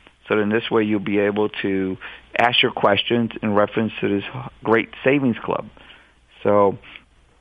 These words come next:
I wanna see here if we have any other questions. Uh, yes. I guess we have, uh, I guess people are timid. <laughs> They don't wanna be on the phone. One last question here that I, I do wanna bring up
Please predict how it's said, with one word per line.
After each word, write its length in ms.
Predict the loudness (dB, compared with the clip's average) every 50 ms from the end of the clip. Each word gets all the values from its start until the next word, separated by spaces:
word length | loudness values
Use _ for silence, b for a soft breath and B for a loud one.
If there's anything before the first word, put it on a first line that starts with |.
| _ _ _ _ _ _ _ -2
I 100 | 0 0
wanna 200 | 2 2 0 0 0
see 160 | 2 2 2 2
here 400 | 2 2 2 4 4 2 0 -2 B B B B B B _ _
if 260 | -6 -2 -2 -2 -2 -4 -10 -18 -20 _
we 280 | -8 -6 -4 -4 -4 -4
have 600 | -4 -4 -2 0 0 2 2 2 0 0 -2 -6 -12 _ _ _ _ -4
any 300 | -2 0 2 2 0 -2 -2 -2
other 280 | 0 0 0 0 -2 -2
questions. 720 | -4 -8 0 2 2 2 2 0 -4 -6 -6 -8 -10 -14 -16 -16 B B B B B B B B B _ _
Uh, 460 | 4 6 6 6 6 6 4 2 0 -2 -8 -12 _
yes. 240 | 2 4 4 4 2 -2 -12 -20 -20 -20 _ _ -20 _ _ _ _ _ _ _ _ _ _ _ _ _ -14
I 80 | -14
guess 280 | -10 -4 0 0 0 0 0 -2
we 140 | 0 2
have, 180 | 4 2 2 2
uh, 220 | 2 2 4 4
I 120 | 2 2 2
guess 160 | 0 -2 -4 -4 -6
people 260 | -6 -6 0 0 0
are 40 | 0
timid. 340 | 2 0 0 2 2 0 0
<laughs> 40 | 0
They 60 | -2
don't 140 | 0 2 2
wanna 180 | 2 2 0
be 120 | 0 0 0
on 100 | 0 -2
the 80 | -2
phone. 360 | 0 0 2 2 2 0 -2 B B B B B B B B B _
One 260 | -2 0 0 2 2 2
last 280 | 2 2 2 0 -2
question 480 | -2 0 2 2 2 0 -2 -2 -2 -2
here 240 | 0 2 2 2 4
that 280 | 2 2 0 0 0
I, 200 | -2 -2 -2 -2 -4
I 140 | -4 -6 -8
do 200 | -4 -2 -2 0
wanna 240 | 2 0 0 0 -2
bring 300 | 0 0 0 0 2 2
up 260 | 2 2 2 0 -4